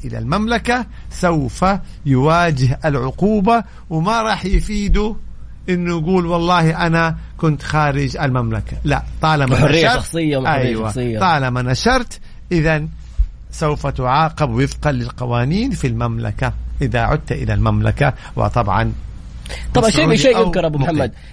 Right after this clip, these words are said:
Speaker 2: يعني في بعض ال-، المشاهير السعوديين خارج المملكة بيسووا
Speaker 1: مم.
Speaker 2: إعلانات لمنصات الفوركس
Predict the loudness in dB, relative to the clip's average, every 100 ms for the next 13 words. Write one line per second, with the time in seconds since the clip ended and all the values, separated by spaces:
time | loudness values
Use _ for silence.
0 | -4 -2 0 0 0 2 2 2 2 2
1 | 2 2 2 0 -2 0 2 2 2 2
2 | 0 0 2 2 2 2 2 4 2 2
3 | -2 -2 -4 -2 -2 0 2 4 4 2
4 | 2 2 0 0 2 2 2 2 0 -2
5 | -4 -2 0 2 2 0 0 2 2 0